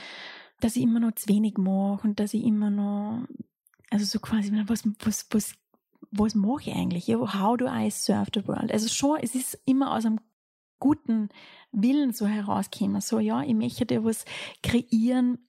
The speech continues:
wo ich andere helfen kann, wo ich der Welt helfen kann und so. Das ist lustig, weil letztens habe ich mir auch so gedacht, da habe ich auch wieder so eine Phase gehabt, wo ich mir gedacht habe, so, "Oh Gott, und like, how do I serve the world? Ah, was soll ich eigentlich machen? Ich möchte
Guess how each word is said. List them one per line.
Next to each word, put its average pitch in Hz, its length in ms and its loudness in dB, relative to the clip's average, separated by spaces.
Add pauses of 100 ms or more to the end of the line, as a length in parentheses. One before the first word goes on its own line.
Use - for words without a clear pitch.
(180)
wo 220 180 2
ich - 180 -2
andere 226 360 2
helfen 214 480 0
kann, 196 380 0
wo 202 120 0
ich 214 80 -2
der 202 160 0
Welt 214 260 0
helfen 220 400 0
kann 214 260 0
und 220 140 -2
so. 214 220 -2 (360)
Das - 220 -2 (220)
ist - 160 -10
lustig, 220 340 -2
weil 220 100 2
letztens 226 420 0
habe 220 120 2
ich 214 60 0
mir 214 160 -2
auch 247 100 -4
so - 120 -10
gedacht, - 360 -4 (560)
da 233 80 0
habe 226 120 0
ich - 60 0
auch 233 100 0
wieder 247 160 0
so 233 140 0
eine 220 60 0
Phase 226 340 -2
gehabt, 233 360 -6
wo 220 60 0
ich 226 60 2
mir 220 140 0
gedacht - 320 -6
habe, 226 100 -18
so, 220 280 -4 (320)
"Oh 214 260 0 (140)
Gott, - 380 -8
und 254 120 -2 (140)
like, - 220 -12 (520)
how 240 140 2
do 262 80 -2
I 226 200 -2
serve 220 540 -2
the 208 120 -6
world? 202 480 -6 (140)
Ah, 226 260 0
was 247 220 -2
soll 302 140 -4
ich - 80 -6
eigentlich 262 280 -4
machen? 247 300 -4
Ich - 60 -2
möchte 254 340 -4